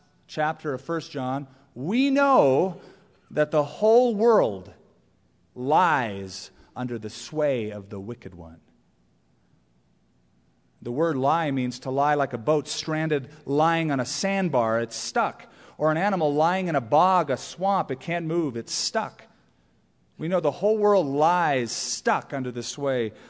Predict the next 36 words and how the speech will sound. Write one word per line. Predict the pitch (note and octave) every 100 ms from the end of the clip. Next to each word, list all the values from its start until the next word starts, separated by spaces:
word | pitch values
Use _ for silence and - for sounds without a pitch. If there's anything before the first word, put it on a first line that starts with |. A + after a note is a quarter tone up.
| -
of | A2+ A2+ G#2+
the |
evil | A2+ C3 A#2+
one. | F#2+ E2+ E2+
Satan | - D3+ D3
has | A#2+ G2+
duped | G2+ D#3 D3+
the | C3+
world | D3 D3+
in | C#3
history. | B2 F3+ - G3 G3+
He | D#3
will | B2+
dupe | G#2 G#2 F#3 -
the | E3
world | D3+ E3 E3
in | C#3
the | B2+
tribulation | C3 C#3+ C3+ D3 D3+ D#3+
period. | D#3 D3+ D3 D#3+ - - -
And | A#2+ A#2+
afterwards, | C3+ D3+ C#3+ C3 C3+
he | C3
will | A#2
deceive | A2 G#2+ - C3+ B2+ A#2+ A#2 - - _
those | - A#2+ A#2+ A#2
who | A#2
give | A2 B2+ A#2
themselves | G#2 - G#2+ G#2
over | G2+ F2+
to | F2 -
it. | - - _ _ _ - - - _ _ _ _ _ _ _ _ - _ _
Notice | - G3+ F#3 -
in | D3+
verse | D#3 C#3
eight, | D3 C#3